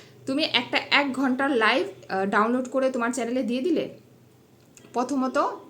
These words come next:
তাকে আমি উত্তরটা দেই। প্রথমত দেখবে এখানে এই যে টিনা বলো, সন্দীপ বলো, মন্দিরা বলো, সোমনাথ বলো, এদের জীবনে যাই যাই হয়েছে না কেন, এরা যখনই লাইভ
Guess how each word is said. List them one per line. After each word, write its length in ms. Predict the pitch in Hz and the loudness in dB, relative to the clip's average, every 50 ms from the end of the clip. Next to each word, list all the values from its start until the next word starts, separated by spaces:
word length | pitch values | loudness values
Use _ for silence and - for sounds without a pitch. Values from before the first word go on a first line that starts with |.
| - | 0
তাকে 340 | - 196 190 240 - 311 302 | 2 4 4 4 2 0 0
আমি 140 | 277 254 254 | 0 0 0
উত্তরটা 440 | 247 - - - 254 247 - 226 196 | 0 -2 -2 -4 -4 -4 -2 -2 -2
দেই। 220 | - 156 151 - - - - - - - - - - - - - - - - - - _ _ | -2 -4 -6 -8 -14 -20 -20 -20 -20 -20 -20 -20 -20 -20 -20 -20 -20 -20 -20 -20 -20 _ _
প্রথমত 560 | 262 285 - 320 359 330 320 311 330 349 370 | 0 2 2 2 2 2 2 2 2 0 2
দেখবে 360 | 294 285 277 262 277 320 320 | 4 2 2 2 2 4 4
এখানে 640 | 269 240 254 - 254 285 269 277 285 294 302 302 - - - | 4 4 2 2 0 0 0 2 2 2 0 0 -2 -4 -4
এই 200 | - - 247 285 | -2 2 2 4
যে 140 | 269 294 302 | 4 4 2
টিনা 280 | - 285 247 226 226 214 | 2 2 2 2 2 2
বলো, 300 | 208 214 208 214 220 233 | 4 4 4 4 2 0
সন্দীপ 380 | 226 - 262 262 262 254 240 196 196 | -2 -2 0 0 0 0 -2 -2 0
বলো, 300 | 196 196 196 196 202 202 | 0 2 4 4 2 2
মন্দিরা 440 | 220 240 254 262 254 262 247 226 | 2 0 0 0 0 0 0 0
বলো, 520 | 202 190 185 185 185 185 185 185 185 196 202 202 202 202 202 | 0 0 0 0 0 0 0 -2 -2 -4 -4 -4 -4 -4 -4
সোমনাথ 400 | - - 262 262 247 226 214 202 | -2 -2 0 0 0 0 0 0
বলো, 200 | 196 180 180 190 190 | 0 -2 -2 -2 0
এদের 220 | - 269 277 294 240 | 0 0 0 0 0
জীবনে 320 | 240 277 262 285 294 302 | -2 -2 -2 -2 0 0
যাই 240 | 247 208 196 196 208 | 0 0 2 2 2
যাই 200 | 214 277 302 330 | 2 2 2 2
হয়েছে 300 | 254 269 233 233 - 277 | 4 2 2 2 2 -2
না 100 | 240 233 | -2 -2
কেন, 160 | 214 196 196 | -2 -2 -2
এরা 300 | 214 220 - - 247 247 | -2 -2 -2 -2 -2 -2
যখনই 360 | 233 233 233 233 262 277 269 | 0 0 -2 0 0 -2 0
লাইভ 220 | 254 220 202 220 | 2 2 0 0